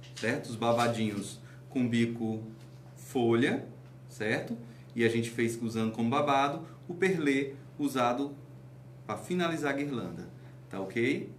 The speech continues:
E a gente vem com as cordazinhas suspensas. Em cima, trabalhamos também com os mesmos dois, só que aí já trabalhamos em forma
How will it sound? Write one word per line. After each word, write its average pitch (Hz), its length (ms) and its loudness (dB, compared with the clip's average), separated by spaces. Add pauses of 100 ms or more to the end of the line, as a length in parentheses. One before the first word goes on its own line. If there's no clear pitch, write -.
(420)
E 104 60 -6
a 104 40 -2
gente 110 220 -4
vem 104 300 -4
com 117 200 -6
as 113 140 -6
cordazinhas 117 480 -4
suspensas. - 500 -8 (340)
Em 151 100 -2
cima, 156 680 0 (920)
trabalhamos 123 560 4
também 123 320 2
com 113 160 2
os 104 120 -2
mesmos 147 920 4
dois, 127 520 0 (1400)
só 110 220 -4
que 117 100 0
aí 113 80 4
já 113 120 2
trabalhamos 110 540 0
em 113 80 -2
forma 110 520 -4